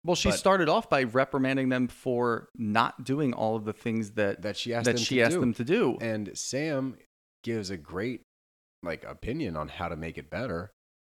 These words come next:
Speaker 2: I mean, she didn't take the best tact when she
Speaker 1: No.
Speaker 2: did it, but she's like, "Why don't we have a three-person rotation? Or at the very least, like, two and a half? Like, do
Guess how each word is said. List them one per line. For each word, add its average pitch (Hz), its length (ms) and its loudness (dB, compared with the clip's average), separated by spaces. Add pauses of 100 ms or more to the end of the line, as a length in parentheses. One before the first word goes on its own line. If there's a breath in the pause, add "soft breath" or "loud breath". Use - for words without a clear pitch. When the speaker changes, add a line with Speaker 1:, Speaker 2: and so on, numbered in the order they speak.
(140)
Speaker 2:
I 92 140 -4
mean, 82 200 -6
she 82 280 -10
didn't 80 260 -10
take 82 240 -8
the 73 80 -12
best 78 340 -4 (100)
tact 113 480 -8
when - 160 -6
she 101 60 -2
Speaker 1:
No. 98 100 -4
Speaker 2:
did 67 140 -6
it, 90 160 -6 (160)
but 98 300 -4 (580)
she's 90 100 -8
like, 82 220 -6
"Why 71 140 -6
don't 76 140 -6
we 90 100 -6
have 90 120 -4
a 98 80 -6
three-person 95 800 -6
rotation? 65 600 -12
Or 107 180 -6
at 110 80 -8
the 107 80 -6
very 113 280 -4
least, 85 240 -6
like, 90 180 -10
two 113 200 -6
and 117 80 -4
a 104 80 -4
half? 117 380 -8
Like, - 200 -10
do 127 420 0